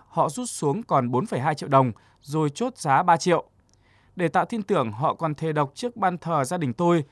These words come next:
và nếu họ lừa đảo thì ra đường sẽ gặp nạn. Họ dặn mẹ tôi không được nói với ai vì công ty biết sẽ phạt họ. Khi nhận tiền xong, họ nhanh chóng ra về. Đến tối cùng ngày, tôi kiểm tra thì phát hiện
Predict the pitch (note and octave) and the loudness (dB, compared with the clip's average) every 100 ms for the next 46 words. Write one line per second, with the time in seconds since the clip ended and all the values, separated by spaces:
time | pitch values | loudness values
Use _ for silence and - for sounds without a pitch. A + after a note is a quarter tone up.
0 | _ _ - E3+ F3 E3+ A3+ A#3 F3 D#3 | _ _ -2 0 2 2 2 2 2 0
1 | D#3 D3+ C#3+ G2 _ _ - D#3 D3 F3+ | 0 8 8 6 _ _ -6 -4 -2 -2
2 | F#3 D#3 B2 G2 - F#2+ D3+ B2 C3+ C3+ | 0 2 0 -4 -6 -6 -4 4 4 4
3 | _ _ _ _ _ _ _ _ _ _ | _ _ _ _ _ _ _ _ _ _
4 | _ F3+ F3 F#3 F#3 D3+ G#3+ A3 G3 - | _ 0 0 0 -2 -2 0 2 0 -4
5 | - G#3 D#3 C#3 C3+ D3+ F3 F3 F3 E3 | -4 -2 -2 0 2 0 0 4 4 4
6 | - _ _ E3+ F#3 A#3 A3 G#3+ G3+ C#4 | -2 _ _ -2 0 -2 -4 -4 -4 -4
7 | - - - E3 D3 D3 - _ _ _ | -8 -12 -4 0 6 6 6 _ _ _
8 | _ _ - G3 F#3+ - D#3+ C#3 F#3 F3+ | _ _ -4 -2 -2 -2 -4 -2 0 0
9 | D#3 _ F3+ C#3+ G3 F#3 - E3 F#3 C#3 | -2 _ -2 -2 -2 -2 -4 -4 -2 2
10 | C3+ A2+ - _ _ _ _ _ _ _ | 4 2 -4 _ _ _ _ _ _ _
11 | _ F3 G3 A3 A3 A3 F3 D3+ C#3+ G3+ | _ -2 -2 0 -4 -2 2 2 2 0
12 | G#3 G3+ B2 - F#3 F3+ D3 - A#3 G3+ | -2 0 -4 -2 -2 0 -4 -4 0 0